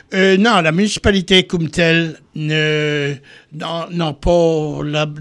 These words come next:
n'a pas amené sur le tapis. Mais mon idée personnelle est que on a une bonne organisation. Et à Halifax, avec le Premier, je crois que si on vote là, toute notre politique,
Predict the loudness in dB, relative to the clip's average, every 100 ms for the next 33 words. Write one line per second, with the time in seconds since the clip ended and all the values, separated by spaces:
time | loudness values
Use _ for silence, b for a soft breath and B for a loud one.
0 | -6 -4 -6 -4 -2 4 4 4 0 -4
1 | -8 -6 -6 -8 -10 -14 B B B 2
2 | 4 4 2 0 -2 0 0 4 4 2
3 | -4 -6 -4 -4 -4 -6 -6 -6 -6 -4
4 | -2 -2 -4 -8 B B B -4 -2 0
5 | 0 0 -2 -8 _ _ _ -6 -4 -2
6 | -2 -2 -2 -4 -4 -6 -8 -8 -10 -12
7 | -16 _ b b _ -12 -10 -8 -6 -4
8 | -4 -4 -2 -2 -4 -8 -8 -8 -8 -8
9 | -8 -6 -4 -2 0 0 -2 -4 -8 -8
10 | -6 -6 -6 -8 -12 B B -12 -4 0
11 | 2 4 4 2 -2 -2 -4 -4 -4 -4
12 | -6 0 0 0 -4 -4 -4